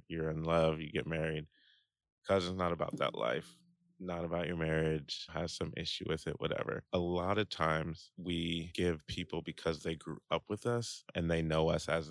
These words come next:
that person, we give them a lot more bandwidth, but they may not have necessarily been with you through the transition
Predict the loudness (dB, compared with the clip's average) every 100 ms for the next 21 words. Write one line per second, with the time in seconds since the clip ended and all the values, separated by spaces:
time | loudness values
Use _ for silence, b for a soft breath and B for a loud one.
0 | -4 -4 -4 _ -8 -6 -6 -6 -6 -8
1 | -8 -8 -2 -2 0 -2 0 2 0 0
2 | _ -6 -4 -4 -6 -12 _ 2 4 4
3 | 2 0 -2 _ b b b _ -8 0
4 | 2 4 2 2 0 0 0 0 -6 -20
5 | _ _ _ -4 -2 -2 2 2 2 2
6 | 0 2 0 -2 -2 -2 -4 -4 -4 -4
7 | -2 -2 -2 0 2 2 0 -2 -4